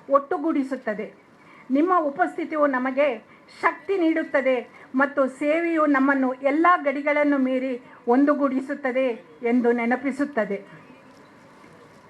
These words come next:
ನನ್ನ ಹಿರಿಯ ಸಹೋದರಿ ಮತ್ತು ಅತ್ಯಂತ ಆಪ್ತ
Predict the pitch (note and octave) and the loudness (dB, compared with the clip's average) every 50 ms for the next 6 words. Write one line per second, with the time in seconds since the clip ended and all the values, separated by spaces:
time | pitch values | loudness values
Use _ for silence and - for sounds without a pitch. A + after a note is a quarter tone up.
0 | - - - - - - - - - - - A#3+ C#4 C#4 D#4 E4+ E4 D4 C#4 D#4 | -20 -20 -20 -20 -20 -20 -20 -20 -20 -10 -2 0 2 2 2 2 2 0 -2 -2
1 | D#4+ F4 F#4 F4+ F4+ E4+ D4+ D4 D#4 D#4+ D4 E4 E4 D#4+ D4 C#4+ C#4+ D4 - C#4 | 0 0 0 0 0 0 0 0 2 2 2 0 0 2 2 0 0 2 2 2
2 | C4 A#3 - - - - - - - C4 C4 C4 - - F4+ F4 F4 E4+ E4+ E4+ | 2 2 -2 -8 -18 -20 -20 -6 -4 -4 -4 -4 -2 -2 0 0 0 0 0 0
3 | D#4 C#4+ - - - - C4+ C4+ D#4 D#4 D#4+ - - | 0 0 -2 -6 -6 0 2 2 2 2 -2 -4 -4